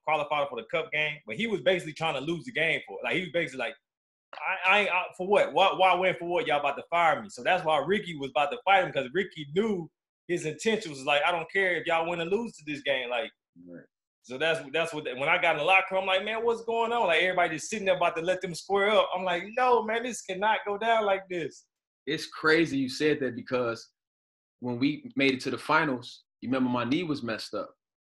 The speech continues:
Speaker 2: And you told me, you was like, "Little bro,
Speaker 1: Shut
Speaker 2: sit
Speaker 1: it down.
Speaker 2: down, chill."
Speaker 1: Shut it down.
Speaker 2: The G M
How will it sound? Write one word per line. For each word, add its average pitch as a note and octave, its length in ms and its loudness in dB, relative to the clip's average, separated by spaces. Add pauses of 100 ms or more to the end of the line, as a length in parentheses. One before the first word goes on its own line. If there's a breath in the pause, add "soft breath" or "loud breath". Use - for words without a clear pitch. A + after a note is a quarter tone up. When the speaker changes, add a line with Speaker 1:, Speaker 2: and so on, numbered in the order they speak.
(640)
Speaker 2:
And A2+ 120 -8
you D#3+ 180 0
told C#3 420 2
me, B2 100 0
you C3 240 -4
was C#3 200 -4
like, A2+ 260 -2
"Little A#2+ 200 -4
bro, A2 320 0 (220)
Speaker 1:
Shut - 200 -6
Speaker 2:
sit B2+ 140 4
Speaker 1:
it A2 60 -16 (100)
down. - 20 2 (240)
Speaker 2:
down, - 80 -18 (180)
chill." C3+ 420 2 (300)
Speaker 1:
Shut B2+ 380 -6
it C3+ 160 -10
down. D3 360 2 (300)
Speaker 2:
The C3 100 4
G F3+ 380 6
M A3+ 320 4